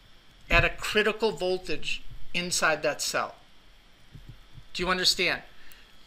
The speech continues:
And each one of these voltage-gated channels opens and closes at a different critical voltage inside that cell.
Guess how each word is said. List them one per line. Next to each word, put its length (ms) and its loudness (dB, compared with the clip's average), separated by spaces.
And 220 4
each 420 12
one 180 12
of 120 6
these 200 6
voltage-gated 840 4
channels 480 2
opens 440 4
and 160 -4
closes 720 -2
at 140 12
a 40 4
different 500 4
critical 380 0
voltage 480 -6
inside 420 -2
that 180 -2
cell. 260 -4